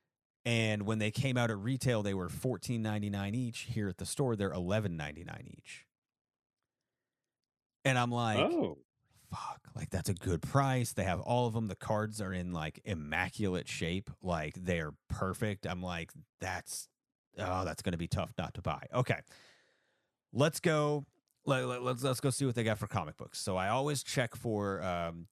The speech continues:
Speaker 1: two different things when I, when I check for comic books. I always check for, uh, the old, uh, nineteen nineties Marvel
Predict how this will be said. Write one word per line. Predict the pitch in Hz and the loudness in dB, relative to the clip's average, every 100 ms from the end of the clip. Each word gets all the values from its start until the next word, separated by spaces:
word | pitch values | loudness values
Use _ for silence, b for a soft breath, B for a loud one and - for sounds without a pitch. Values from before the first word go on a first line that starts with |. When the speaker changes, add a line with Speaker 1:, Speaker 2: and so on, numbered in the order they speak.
| - | -2
Speaker 1:
two | 160 | 0
different | 160 139 147 | 2 0 -2
things | 131 117 113 - - | 0 0 0 -4 -4
when | 107 | 0
I, | 95 92 - | 0 -2 -4
when | 104 92 | -4 -4
I | |
check | - 117 | -2 -2
for | - 113 | -2 -2
comic | 113 92 85 | 0 0 -2
books. | 90 - | -4 -2
I | 90 92 - | -4 -6 2
always | 117 139 139 123 | 4 4 2 -2
check | - 135 101 | 0 2 2
for, | - 98 92 85 82 b b b _ - | 0 -2 -2 -2 -4 b b b _ 0
uh, | 107 98 98 | 2 2 0
the | 90 104 | -4 -4
old, | 107 110 113 110 104 - | 0 0 2 0 -2 -2
uh, | 107 95 92 | 0 2 2
nineteen | 110 127 127 113 | 0 2 0 2
nineties | 107 107 104 101 98 | 0 0 0 -2 -4
Marvel | 98 98 101 95 101 98 92 | 0 2 4 2 0 0 -2